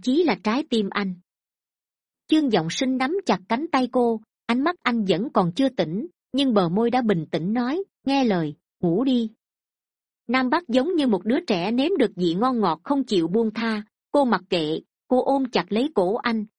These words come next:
vội vàng hé môi rồi đưa lưỡi ra hôn anh. Chương Giọng Sinh cảm thấy cả đêm giống như bị Nguyệt Hoài Thụ đánh thức, vô cùng sợ hãi, cảm thấy mình thật đê tiện hèn hạ.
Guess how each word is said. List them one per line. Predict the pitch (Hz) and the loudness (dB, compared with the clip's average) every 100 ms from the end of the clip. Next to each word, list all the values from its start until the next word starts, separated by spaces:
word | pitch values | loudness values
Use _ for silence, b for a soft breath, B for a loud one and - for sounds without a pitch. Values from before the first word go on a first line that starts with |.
| _ | _
vội | 180 185 180 | 0 2 2
vàng | 202 180 | 0 -2
hé | 165 226 339 | -4 -2 0
môi | 285 269 | 0 0
rồi | 214 185 | 0 0
đưa | 180 269 | 2 2
lưỡi | 220 165 | 2 0
ra | 247 247 | 0 -2
hôn | 208 220 202 | 0 0 0
anh. | 202 196 175 _ _ _ _ | -4 -4 -8 _ _ _ _
Chương | - 311 247 | 0 2 2
Giọng | 180 165 | 2 0
Sinh | - 277 | -2 -2
cảm | 247 180 185 | 0 -2 -2
thấy | 220 285 381 | -2 -2 0
cả | 190 233 | -2 0
đêm | 254 240 | 0 2
giống | 220 262 370 | 0 0 0
như | 294 | 0
bị | 202 170 | 2 2
Nguyệt | 175 175 175 | 0 0 0
Hoài | 190 180 | -2 0
Thụ | 190 160 | -2 -2
đánh | 180 226 | 0 -2
thức, | 269 359 - _ _ - | 0 -2 -2 _ _ 0
vô | 277 277 | 0 2
cùng | 226 185 | 0 0
sợ | 170 175 170 | 0 -2 -2
hãi, | 175 147 208 269 _ - | -2 -2 -4 -6 _ -4
cảm | 190 175 220 | -2 -2 -2
thấy | 311 | 0
mình | 330 180 147 | 2 0 -2
thật | 175 190 | -4 0
đê | 240 254 | 0 2
tiện | 208 165 | 0 0
hèn | 170 190 165 | -2 -2 -2
hạ. | 165 151 | -4 -4